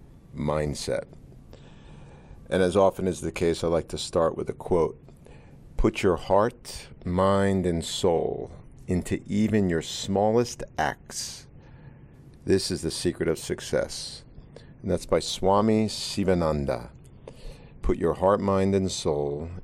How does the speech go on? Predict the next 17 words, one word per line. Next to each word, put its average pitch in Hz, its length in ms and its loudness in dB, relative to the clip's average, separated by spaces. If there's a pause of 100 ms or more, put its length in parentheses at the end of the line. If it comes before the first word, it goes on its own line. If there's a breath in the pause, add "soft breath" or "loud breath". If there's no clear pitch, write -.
(160)
into 90 360 0
even 85 380 -2
your 73 140 0
smallest 98 840 0
acts. - 640 -6 (800 loud breath)
This - 260 0
is 80 120 -8
the 85 80 -2
secret 76 520 -4 (220)
of 76 160 -4
success." - 760 -6 (1300 loud breath)
And 80 140 -4
again, 80 180 2
that's 73 200 -2
by 78 140 0
Swami 87 760 0
Sivananda, 76 880 -4